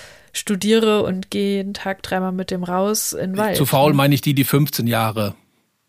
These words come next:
Speaker 2: keine Zeit hatten zum Üben, weißt du, so. Das ganze Hundeleben lang, ne? Dann würde ich sagen, kein Bock zu trainieren oder wie auch immer, ne? Das finde ich dann schade für den Hund, wenn
Speaker 1: Ja.
Speaker 2: was ginge, ne? Dass es
Speaker 1: Ja, voll.
Speaker 2: Lebenssituationen gibt, wo man sagt, "Du, es gibt gerade Besseres oder Wichtigeres",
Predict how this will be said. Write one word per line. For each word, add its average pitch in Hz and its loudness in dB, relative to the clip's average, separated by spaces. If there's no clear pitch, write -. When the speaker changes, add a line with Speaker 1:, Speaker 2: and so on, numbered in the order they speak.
Speaker 2:
keine 113 -2
Zeit - -4
hatten 113 -4
zum 113 -2
Üben, 113 -2
weißt 113 -10
du, 131 -4
so. 117 -10
Das 110 -6
ganze 120 2
Hundeleben 117 4
lang, 101 -2
ne? 110 -2
Dann 113 2
würde 113 0
ich 107 -2
sagen, 110 -2
kein 110 0
Bock 113 -2
zu - -2
trainieren 123 2
oder 120 -2
wie 110 -4
auch - -8
immer, 101 -6
ne? 104 -6
Das 113 -4
finde 127 0
ich 117 -4
dann 120 -2
schade 123 -2
für 127 -2
den 123 2
Hund, 147 2
wenn 127 4
Speaker 1:
Ja. 104 4
Speaker 2:
was 196 0
ginge, 151 4
ne? 135 0
Dass 120 0
es 143 0
Speaker 1:
Ja, 208 0
voll. 131 4
Speaker 2:
Lebenssituationen 135 2
gibt, 143 -2
wo 135 2
man 127 2
sagt, 123 -2
"Du, 135 4
es 123 -2
gibt 123 -4
gerade 127 -2
Besseres 123 -2
oder 123 -2
Wichtigeres", 131 0